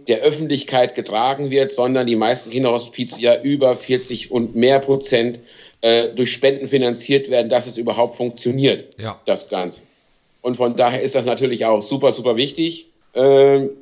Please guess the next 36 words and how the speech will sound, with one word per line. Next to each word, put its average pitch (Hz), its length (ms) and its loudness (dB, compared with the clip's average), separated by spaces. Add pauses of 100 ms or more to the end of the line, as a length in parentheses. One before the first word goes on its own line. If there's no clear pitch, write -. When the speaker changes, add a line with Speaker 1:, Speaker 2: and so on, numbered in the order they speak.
(200)
Speaker 1:
ich 139 200 -4
durfte 170 280 2
jetzt 147 180 2
hier 170 160 0
bei 151 100 4
uns 156 240 0
feststellen, 143 800 2
viele, 160 440 -2
die 139 220 -4
halt 139 180 -2
uns 156 220 -6
gespendet 139 520 -2
haben 139 420 2 (260)
oder 131 180 2
die 135 140 -4
normalerweise 143 720 2
an 131 120 -8
Kinderhospiz 165 720 -4
gespendet 143 520 -2
haben, 127 420 0 (340)
nach 123 240 -2
Olpe, 139 360 2
die 127 120 -6
gesagt 131 320 -2
haben, 120 140 -2
„Ach, 120 100 -8
wisst 135 180 -2
ihr 120 100 2
was, 127 160 0
dann 131 100 0
machen 127 160 -2
wir 131 80 2
Hälfte, 127 280 0
Hälfte.“ 107 400 0 (440)
Fünfzig 156 420 0
Prozent 131 460 0